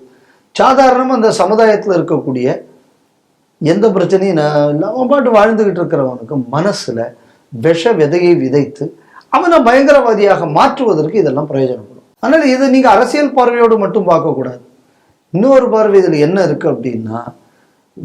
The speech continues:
மிதவாத ஒரு துலுக்கனை பயங்கரவாத துலுக்கனாக மாற்றுவதற்கு இது எல்லாம் பயன்படுத்தப்படும். இதையும் நம்ம இந்த விஷயத்துல புரிஞ்சுக்கணும். ஆனா, என்னை பொறுத்தளவுல அரசாங்கம்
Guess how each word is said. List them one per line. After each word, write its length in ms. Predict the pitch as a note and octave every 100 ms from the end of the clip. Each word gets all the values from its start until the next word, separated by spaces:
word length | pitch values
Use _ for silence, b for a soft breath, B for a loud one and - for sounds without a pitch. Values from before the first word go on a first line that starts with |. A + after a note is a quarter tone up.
| B2
மிதவாத 640 | A#2 D3 G3 G#3+ A3 A#3 C4+
ஒரு 200 | G3 D3+
துலுக்கனை 760 | C#3 C3+ B2+ A#2 A2 B2 B2+ - -
பயங்கரவாத 840 | A#2 D3+ G3+ A3 A3 G#3 G#3 G3 -
துலுக்கனாக 600 | F3+ E3 E3+ C#3+ C3+ B2+ A#2
மாற்றுவதற்கு 1120 | A#2+ F3+ G3+ - A#3 D3+ C3 - G3 - - - _ -
இது 280 | C3 C3+
எல்லாம் 640 | B2 B2 C#3 C#3 C#3+ G3 D#3
பயன்படுத்தப்படும். 1160 | A#2+ C#3 F#3 F3 E3+ - C#3+ C#3 B2 C#3+ A#2 - _
இதையும் 440 | C#3 C3 G3 B3+ A3
நம்ம 420 | D#3 C#3+ C#3 B2+ A2 A2 -
இந்த 140 | C3+ B2
விஷயத்துல 800 | A#2+ C#3 B2 B2+ B2+ A#2 A2+ A2 -
புரிஞ்சுக்கணும். 520 | C#3 C3 A#2 A#2 - b b b b b b _
ஆனா, 220 | - C#3 G#3+
என்னை 300 | F3 D#3 F3
பொறுத்தளவுல 640 | D#3+ D3 D3+ C#3 C3+ E3 - - -
அரசாங்கம் 760 | B2+ D#3 - D#3 C#3+ F3+ -